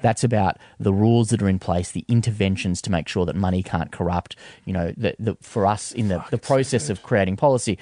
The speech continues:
Speaker 1: we have an ethics committee and a governance committee that you have to go through to ever put a vote up.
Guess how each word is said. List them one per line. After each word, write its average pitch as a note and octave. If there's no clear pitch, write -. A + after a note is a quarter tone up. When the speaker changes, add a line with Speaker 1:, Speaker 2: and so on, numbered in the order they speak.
Speaker 1:
we A2+
have G2+
an F#2+
ethics -
committee G2
and E2+
a E2+
governance G#2+
committee F#2
that F2+
you E2
have G2+
to G2
go F2+
through F#2+
to -
ever G2
put -
a G2
vote F2
up. B2